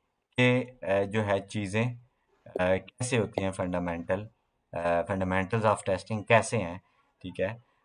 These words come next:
उसमें जो सबसे पहले अगर हम देखें तो जो, क्योंकि ये फंडामेंटल normally ग्राउंड्स की बात कर रहा होता है, तो इसमें हम देखते हैं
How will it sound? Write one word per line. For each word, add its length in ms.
उसमें 600
जो 180
सबसे 400
पहले 380
अगर 220
हम 180
देखें 460
तो 400
जो, 220
क्योंकि 360
ये 200
फंडामेंटल 640
normally 380
ग्राउंड्स 420
की 60
बात 340
कर 160
रहा 100
होता 200
है, 140
तो 520
इसमें 360
हम 220
देखते 400
हैं 340